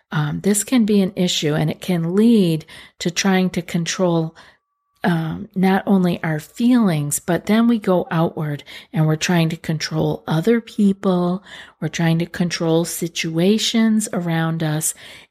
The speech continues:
And we do that because we have a feeling very deep inside of us that if we could just get control over the situation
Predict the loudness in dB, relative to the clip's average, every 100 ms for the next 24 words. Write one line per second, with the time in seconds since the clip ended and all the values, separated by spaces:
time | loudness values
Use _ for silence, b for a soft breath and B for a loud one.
0 | _ 4 4 2 -4 -2 0 0 -2 0
1 | 2 2 2 2 0 -2 -4 -8 -6 -2
2 | -2 0 -4 -4 0 2 2 -2 -6 B
3 | B B B _ _ _ _ _ _ _
4 | _ _ -8 -8 -2 2 4 4 4 2
5 | 2 2 2 -2 2 0 0 0 0 0
6 | -2 -4 -6 -8 -10 _ _ _ _ _
7 | _ _ _ _ -4 -2 -2 0 -2 -4
8 | -10 -2 0 0 -2 -2 -4 -4 -6 -4
9 | -2 2 2 2 -2 -2 -2 -2 -4 -4
10 | -4 0 0 0 -2 -4